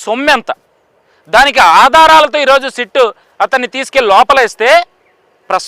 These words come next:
మీట్ వల్ల అరెస్ట్ చేశారా? పైగా పెద్దిరెడ్డి మిథున్ రెడ్డిని అరెస్ట్ చేసింది దేనికయ్యా అంటే, పెద్దిరెడ్డి రామచంద్రారెడ్డి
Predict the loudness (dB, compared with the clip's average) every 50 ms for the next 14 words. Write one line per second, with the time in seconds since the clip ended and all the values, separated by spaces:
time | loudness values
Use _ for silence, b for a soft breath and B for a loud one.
0 | -10 -12 -6 -4 -4 -2 0 -2 -2 -4 -6 -12 -14 -12 -10 -8 -8 -8 -10 -12
1 | -14 _ _ _ _ _ b b b b b b b -2 -2 0 2 2 2 4
2 | 2 0 -2 b b b b b b -6 -4 -2 -2 -2 0 -2 -2 -4 -6 -6
3 | -4 -4 -4 -2 -4 -4 -2 0 0 0 0 -2 -4 -6 -6 -6 -6 -6 -4 -2
4 | -2 -2 0 -2 0 2 2 0 0 -2 0 2 2 2 2 0 -4 _ _ _
5 | _ _ _ _ _ _ _ _ _ _ _ _ _ _ _ _ -8 -8 -6 -4
6 | -2 -2 -2 0 0 0 0 0 0 -2 -2 -2 0 0 0 2 0 -2 -4 -4
7 | -6